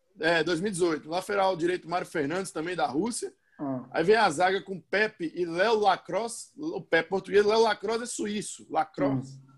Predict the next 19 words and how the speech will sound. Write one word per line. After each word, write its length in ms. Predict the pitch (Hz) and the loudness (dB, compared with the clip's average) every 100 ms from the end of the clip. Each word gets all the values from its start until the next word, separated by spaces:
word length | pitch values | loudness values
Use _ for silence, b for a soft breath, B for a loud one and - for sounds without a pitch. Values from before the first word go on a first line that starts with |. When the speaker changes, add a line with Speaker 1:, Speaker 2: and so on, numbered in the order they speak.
| _ | _
Speaker 2:
Hum. 80 | - | -6
Speaker 1:
Nome 20 | 180 | 2
bonito, 340 | 143 143 156 | 4 6 6
Speaker 2:
Lacroix. 200 | 139 127 - | 6 0 -4
Speaker 1:
né? 40 | - _ _ - | -20 _ _ -6
Speaker 2:
É. 180 | 127 135 | -4 2
Speaker 1:
Léo 140 | 156 | 2
Lacroix, 440 | 165 147 156 220 196 | 4 2 2 4 4
lateral 300 | 196 196 202 | 4 2 0
esquerdo, 640 | - 196 190 180 160 160 | 0 4 4 4 2 -2
Emerson 440 | 165 196 214 208 175 _ _ _ | -2 0 -2 -4 -10 _ _ _
Palmieri, 600 | 190 196 190 190 254 277 - _ _ _ - | 0 2 2 2 0 -4 -12 _ _ _ -12
da 100 | 131 | -10
Itália. 480 | - 147 214 247 - _ _ _ _ _ _ - | 0 2 2 0 -8 _ _ _ _ _ _ -12
Volante, 580 | 139 202 180 180 170 135 | 4 4 4 0 -6 2
Jorginho, 600 | 185 185 123 131 233 214 | 4 4 2 -6 -6 -4
também 260 | 160 170 | -6 -4
da 100 | 170 | -4
Itália. 500 | 151 - 147 196 - | -4 -2 0 0 -4